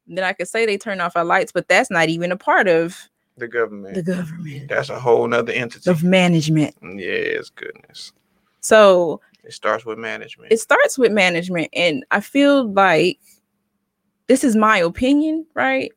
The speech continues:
Speaker 1: I feel like everybody should be outraged. I feel like we cannot sit back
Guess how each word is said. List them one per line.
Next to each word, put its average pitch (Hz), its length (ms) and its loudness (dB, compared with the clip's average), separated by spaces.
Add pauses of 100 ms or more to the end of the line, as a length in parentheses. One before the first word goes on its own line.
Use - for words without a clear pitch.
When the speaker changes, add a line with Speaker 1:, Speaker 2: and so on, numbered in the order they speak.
Speaker 1:
I 220 40 -4
feel 285 160 0
like 233 140 0
everybody 208 340 2
should 196 200 -4
be 160 200 -8
outraged. - 800 -4 (1400)
I 196 80 0
feel 262 220 2
like 240 180 2
we 214 140 -4
cannot 185 1160 -2 (520)
sit 233 400 -4
back - 680 0